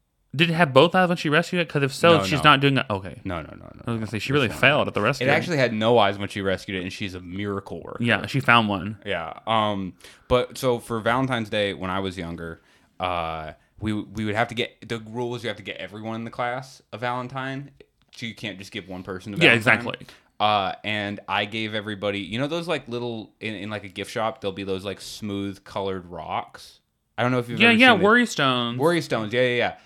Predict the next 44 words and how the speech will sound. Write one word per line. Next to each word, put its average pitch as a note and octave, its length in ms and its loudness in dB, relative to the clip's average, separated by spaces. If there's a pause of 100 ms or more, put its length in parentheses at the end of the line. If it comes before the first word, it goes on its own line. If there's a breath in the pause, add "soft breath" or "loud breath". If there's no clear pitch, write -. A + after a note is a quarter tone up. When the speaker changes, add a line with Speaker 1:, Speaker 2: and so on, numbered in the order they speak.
(280 soft breath)
Speaker 2:
yeah. A2 60 2
Uh, A2 400 4
I B2 100 2
got C3 200 2
one B2+ 120 -2
of A2+ 80 -6
those G#2+ 280 -4
for C3+ 140 -4
everybody, D#3+ 640 -4 (560)
and G#2+ 540 -2 (720)
for B2 280 -4
one B2 240 0
day, D#3+ 440 4 (800)
I G2+ 80 -2
was G#2 180 -6
cool. F#2 360 -14 (720)
Speaker 1:
Oh. C3 260 -2
Speaker 2:
For B2+ 140 -2
one C3 180 -4
day, D#3+ 160 0
people C#3 280 -6
were C3 100 0
like, A2+ 280 0
Speaker 1:
I B2 100 6
Speaker 2:
"That's E3 60 6
Speaker 1:
understand C3 440 0
that G2 100 -2
Speaker 2:
interesting." F#2+ 40 -8
Speaker 1:
logic. F#2+ 440 -6
When F#2+ 120 0
Speaker 2:
Yeah. B2 80 4
Speaker 1:
I C#3 80 6
ran C3 280 2
for, A2+ 420 -6
I A2+ 120 -2
was, A#2+ 220 -6
um, G2 460 -8 (720 soft breath)
a G#2+ 160 -4
junior A2 260 -6
class G#2+ 220 -10
president G#2+ 480 -8
in - 40 -14
high G2 140 -10
school, B2+ 460 -12